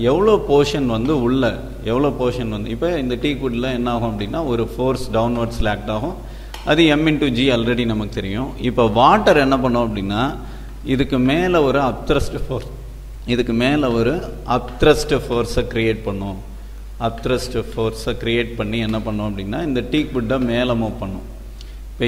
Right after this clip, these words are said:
M into G டவுன்வர்ட்ஸ்ல ஆக்ட் ஆகுது, அப்த்ரஸ்ட் ஃபோர்ஸ் அப்வர்ட்ஸ்ல ஆக்ட் ஆகுது. அப்போ என்ன ஆகும் அப்படின்னா, இந்த டீக் வுட் வந்து ஃப்ளோட் ஆகும். எப்போ இந்த டீக் வுட் வந்து ஃப்ளோட் ஆகும் அப்படின்னா,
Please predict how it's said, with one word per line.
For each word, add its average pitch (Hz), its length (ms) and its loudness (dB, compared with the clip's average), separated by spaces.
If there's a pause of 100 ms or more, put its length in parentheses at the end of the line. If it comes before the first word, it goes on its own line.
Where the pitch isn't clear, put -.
(160)
M 143 120 4
into 156 280 2
G 160 180 4
டவுன்வர்ட்ஸ்ல 131 560 2
ஆக்ட் 110 200 -2
ஆகுது, 98 260 -2 (380)
அப்த்ரஸ்ட் 143 500 2
ஃபோர்ஸ் 127 360 0
அப்வர்ட்ஸ்ல 117 520 0
ஆக்ட் - 220 -4
ஆகுது. 95 280 -4 (720)
அப்போ 143 240 4
என்ன 156 160 0
ஆகும் 147 160 2
அப்படின்னா, 123 340 0
இந்த 147 200 0
டீக் 139 220 -2
வுட் 110 200 -2
வந்து 123 240 -4
ஃப்ளோட் 117 320 -2
ஆகும். - 240 -10 (680)
எப்போ - 160 2 (100)
இந்த 160 220 2
டீக் 151 200 0
வுட் 120 200 0
வந்து 123 220 -2
ஃப்ளோட் 123 340 0
ஆகும் 104 200 -4
அப்படின்னா, 98 340 -6